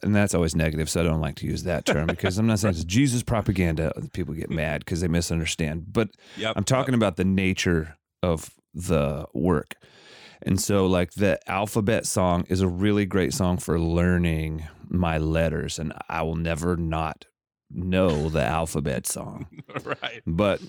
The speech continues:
Speaker 1: I'm not gonna sing the alphabet song at a wedding or a funeral or at the birth of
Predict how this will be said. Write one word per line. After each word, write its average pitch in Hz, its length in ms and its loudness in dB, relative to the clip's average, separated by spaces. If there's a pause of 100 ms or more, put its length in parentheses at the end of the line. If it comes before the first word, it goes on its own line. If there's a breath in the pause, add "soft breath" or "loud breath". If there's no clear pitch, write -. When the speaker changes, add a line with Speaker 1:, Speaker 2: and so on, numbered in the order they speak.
(260)
Speaker 1:
I'm 110 200 2
not 113 240 0
gonna 113 200 4
sing 104 260 2
the 87 100 4
alphabet 85 480 0
song 87 460 2
at 80 160 0
a 78 60 4
wedding 82 540 4
or 82 220 2
a 80 40 2
funeral 78 640 0 (120)
or 90 200 2
at 82 140 2
the 80 60 -2
birth 78 300 -2
of 73 260 -8